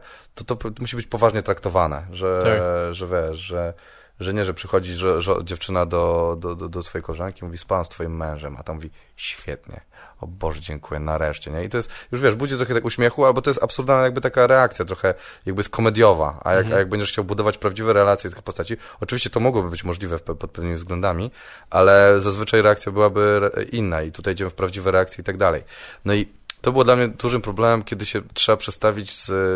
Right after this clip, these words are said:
Speaker 1: myślenia komediowego na zasadzie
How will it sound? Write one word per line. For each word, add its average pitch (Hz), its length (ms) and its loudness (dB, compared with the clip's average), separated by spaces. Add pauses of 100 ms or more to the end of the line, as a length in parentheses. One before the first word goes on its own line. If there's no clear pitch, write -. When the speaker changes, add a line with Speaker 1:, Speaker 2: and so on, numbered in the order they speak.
Speaker 1:
myślenia 98 760 0 (360)
komediowego 92 640 0
na 92 100 -2
zasadzie 90 480 0